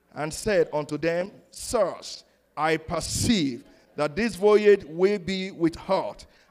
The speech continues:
and much damage, not only of the landing of the ship, but also of our lives."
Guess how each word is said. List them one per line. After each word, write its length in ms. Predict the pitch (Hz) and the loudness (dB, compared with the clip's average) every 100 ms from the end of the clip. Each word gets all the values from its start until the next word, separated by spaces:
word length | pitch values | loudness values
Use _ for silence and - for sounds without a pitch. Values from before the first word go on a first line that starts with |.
| - | -8
and 200 | 156 160 | -6 -4
much 320 | 165 190 190 151 | -2 -4 -6 -8
damage, 520 | 165 180 160 127 - - 110 | -2 2 0 -2 -12 -20 -8
not 360 | 202 233 233 - | 0 0 -2 -2
only 540 | 202 214 214 214 214 - 175 | 0 0 -2 -6 -8 -6 -2
of 200 | 175 143 | -2 -2
the 120 | 160 | -4
landing 680 | 160 175 202 208 202 214 214 - _ - | -2 0 0 -2 -4 -4 -6 -10 _ -20
of 220 | - 139 | -20 -12
the 120 | 156 | -12
ship, 460 | 147 175 196 233 - _ _ | -10 -6 -6 -6 -14 _ _
but 200 | 143 151 - | -8 -8 0
also 500 | 175 - 185 180 180 | 0 0 -4 -4 -6
of 180 | 139 139 | -12 -10
our 240 | 135 131 | -12 -12
lives." 520 | 131 131 127 104 - | -10 -8 -8 -10 -18